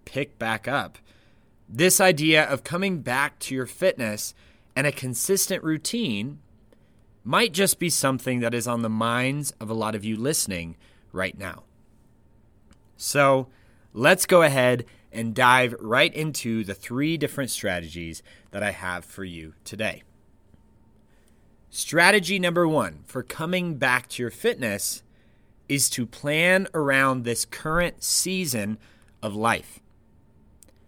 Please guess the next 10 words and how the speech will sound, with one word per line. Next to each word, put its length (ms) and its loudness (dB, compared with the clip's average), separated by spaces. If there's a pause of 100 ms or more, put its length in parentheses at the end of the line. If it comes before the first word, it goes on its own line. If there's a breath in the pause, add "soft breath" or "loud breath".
(460)
A 60 0
lot 240 8
of 100 0
times 500 0
when 100 -4
we 60 0
are 60 2
thrown 400 -2
off 220 0
track 480 -6